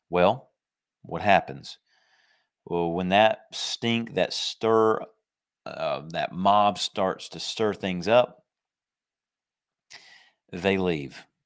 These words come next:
Paul and them leave. It says in s-, Acts seventeen ten, "Then the brethren immediately sent Paul and Silas away by night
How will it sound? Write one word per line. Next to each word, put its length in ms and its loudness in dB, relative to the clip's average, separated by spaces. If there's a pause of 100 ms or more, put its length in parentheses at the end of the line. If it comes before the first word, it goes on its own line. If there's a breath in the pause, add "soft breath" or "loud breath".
(100)
Paul 480 4
and 140 -6
them 220 -6
leave. 340 -10
It 180 -4
says 240 -2
in 100 -6
s-, 260 -10
Acts 240 4
seventeen 420 -6
ten, 360 -4 (500 loud breath)
"Then 180 2
the 80 2
brethren 600 2
immediately 680 -2
sent 320 -6
Paul 260 4
and 100 -4
Silas 400 0
away 280 -2
by 400 0
night 560 -4